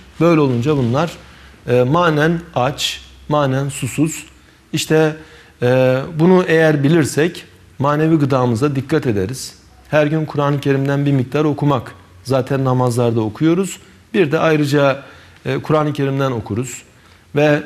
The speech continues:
televizyonlarda bu gibi programlar var, dini programlar. Buralardan gıdamızı alırız. Camilerde programlar var. Oradaki programlardan istifade ederiz. E, bir takım sohbetler olur.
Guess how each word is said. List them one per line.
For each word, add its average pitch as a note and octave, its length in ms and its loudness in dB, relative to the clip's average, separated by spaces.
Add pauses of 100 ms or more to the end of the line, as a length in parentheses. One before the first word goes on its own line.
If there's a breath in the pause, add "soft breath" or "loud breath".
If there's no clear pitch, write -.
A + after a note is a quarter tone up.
(120)
televizyonlarda D3 800 2
bu D3 60 0
gibi C#3+ 240 0
programlar C3+ 580 2
var, A2+ 260 0
dini B2 240 0
programlar. A#2 600 0 (360 loud breath)
Buralardan D3 560 2 (240)
gıdamızı A#2 480 0
alırız. G2+ 400 -6 (400 soft breath)
Camilerde C#3+ 680 0
programlar C#3 540 -2
var. B2+ 300 0 (400 loud breath)
Oradaki C#3 360 0
programlardan C3 920 0 (220)
istifade A#2 520 -2
ederiz. D3 400 -2 (800 loud breath)
E, B2 260 2
bir D3 60 -2
takım D#3 280 0
sohbetler D3+ 580 0
olur. C3+ 260 4